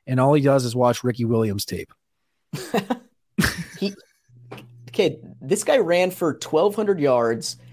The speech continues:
Speaker 2: and caught twenty-six passes for another four hundred yards in twenty twenty-one at
Speaker 1: Pretty good efficiency at
Speaker 2: six-foot-two
Speaker 1: fucking receiving. Yeah.
Speaker 2: Yeah, that's,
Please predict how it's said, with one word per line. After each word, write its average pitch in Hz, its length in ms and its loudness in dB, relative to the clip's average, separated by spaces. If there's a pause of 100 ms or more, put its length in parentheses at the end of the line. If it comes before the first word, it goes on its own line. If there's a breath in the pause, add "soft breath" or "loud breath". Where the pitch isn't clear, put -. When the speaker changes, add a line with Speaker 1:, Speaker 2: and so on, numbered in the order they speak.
(460 soft breath)
Speaker 2:
and 135 140 0
caught - 260 -2
twenty-six 190 680 -2
passes 151 440 0 (160)
for 151 80 0
another 143 200 2
four 180 340 0
hundred 160 340 -2
yards 110 500 0
in 131 100 -2
twenty 139 260 -2
twenty-one 107 640 -4 (380)
at 113 360 0 (200)
Speaker 1:
Pretty 165 160 0
good 143 120 0
efficiency 139 480 2
at 123 80 0
Speaker 2:
six-foot-two 135 220 -4
Speaker 1:
fucking 123 140 -4
receiving. 117 460 -2 (560)
Yeah. 117 260 -2
Speaker 2:
Yeah, 160 140 0
that's, - 340 -2